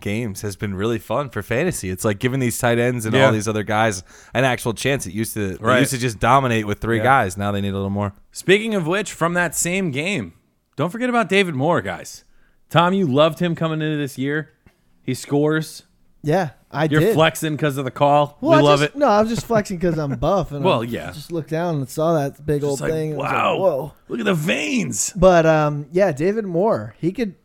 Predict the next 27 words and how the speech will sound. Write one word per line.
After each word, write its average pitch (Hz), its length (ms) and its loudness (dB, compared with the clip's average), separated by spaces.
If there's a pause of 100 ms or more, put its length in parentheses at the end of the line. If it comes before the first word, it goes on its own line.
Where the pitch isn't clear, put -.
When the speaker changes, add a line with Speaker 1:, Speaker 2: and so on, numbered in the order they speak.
(120)
Speaker 3:
he 165 220 -4
could 240 160 -6
join 147 240 0
the 139 60 -2
buff 135 280 -2
club 160 120 4
Speaker 2:
I 170 40 4
mean, 170 140 4
Speaker 3:
with 190 180 0
me. 131 180 -8 (140)
Speaker 2:
Russell 233 400 0
Wilson 170 300 2
is 104 140 -2 (260)
balling 131 400 4
right 156 200 -4
now. 165 360 -4
Speaker 3:
Absolutely. 131 540 -4
Speaker 2:
And, 127 420 -2 (360)
you 143 80 -2
know, 135 100 2
he's 135 200 -4
spreading 151 360 0
the 143 60 -2
wealth. 139 280 4
Tyler 143 280 2
Lockett 131 380 -2
scored. 139 480 -4